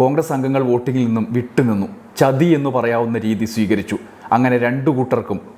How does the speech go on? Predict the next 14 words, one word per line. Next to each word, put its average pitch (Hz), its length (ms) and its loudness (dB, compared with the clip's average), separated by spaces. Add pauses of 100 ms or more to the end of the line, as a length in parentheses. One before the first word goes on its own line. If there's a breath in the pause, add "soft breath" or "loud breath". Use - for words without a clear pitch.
(100)
ഒരേ 135 200 2 (160)
നികുതി 123 380 0 (180)
എന്ന 113 140 4 (160)
നില 110 120 2 (100)
വന്നു. 95 160 -2 (260)
ഇപ്പോൾ 143 160 4
മനസ്സിലായില്ലേ 107 420 0 (280)
എങ്ങനെയാണ് 123 400 2 (340)
ഈ - 20 4 (100)
ലോട്ടറി 117 360 0
മാഫിയ 120 240 -2 (120)
വളർന്നത് 110 420 0 (160)
എന്ന്? 104 140 -2 (160)
പിന്നീട് 131 400 2